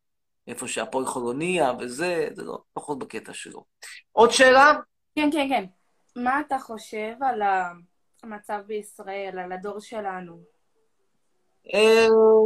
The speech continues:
Speaker 1: דור די, די עלוב, די כושל. אני לא מצפה מכם ליותר מדי. זאת אומרת, אני רואה את השגיאות כתיב המזעזעות, אני רואה את השפה הרפה. אתם, נכון שאתם טובים בעריכות סרטונים בטיקטוק, אפילו יותר טוב ממני, צריכה האמת להאמר, יש לכם
Speaker 2: אני
Speaker 1: כוח.
Speaker 2: עשיתי עליך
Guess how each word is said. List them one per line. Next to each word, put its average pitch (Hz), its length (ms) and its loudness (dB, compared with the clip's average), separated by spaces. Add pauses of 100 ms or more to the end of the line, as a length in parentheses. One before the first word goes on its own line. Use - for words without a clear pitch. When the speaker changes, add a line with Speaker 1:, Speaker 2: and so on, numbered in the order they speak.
(800)
Speaker 1:
דור 277 760 8
די, 254 680 6
די 226 220 8
עלוב, 185 600 4
די 202 220 6
כושל. 160 640 2
אני 180 140 -2
לא 220 100 6
מצפה 226 280 -2
מכם 196 260 -2
ליותר 175 340 -2
מדי. 147 360 4
זאת 143 80 -8
אומרת, 156 160 -6
אני 156 140 -6
רואה 165 220 4
את 196 140 -2
השגיאות 165 600 2
כתיב 170 320 -4
המזעזעות, 143 880 -2
אני 143 160 -6
רואה 151 260 2
את 170 160 -4
השפה 151 1120 4
הרפה. 156 420 6
אתם, 190 240 -2
נכון 220 280 6
שאתם 262 200 2
טובים 226 340 2
בעריכות 190 580 4
סרטונים 170 520 -8
בטיקטוק, 151 520 -6
אפילו 160 200 -2
יותר 156 180 -2
טוב 160 160 -8
ממני, 147 360 -6
צריכה 151 280 -6
האמת 143 300 -6
להאמר, 147 340 -6
יש 160 160 -6
לכם 156 160 -2
Speaker 2:
אני 247 140 2
Speaker 1:
כוח. 190 320 6
Speaker 2:
עשיתי 370 80 8
עליך 302 140 2